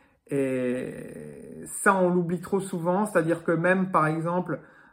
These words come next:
après des grosses compétitions, on a tendance à se dire, «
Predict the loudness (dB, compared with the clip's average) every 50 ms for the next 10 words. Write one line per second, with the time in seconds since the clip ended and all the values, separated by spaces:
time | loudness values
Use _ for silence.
0 | _ _ -6 -4 -4 -4 -2 0 2 2 2 2 4 4 4 4 4 2 2 0
1 | 0 0 0 0 -2 -2 0 4 6 6 6 6 2 -2 -2 0 0 0 -2 -2
2 | -6 -6 -4 -4 -2 -2 0 0 0 2 0 0 0 0 0 0 0 0 -2 -2
3 | -2 -2 0 0 0 0 -2 -4 -4 -6 -6 -8 -10 -6 -2 -2 -2 2 0 0
4 | 0 -2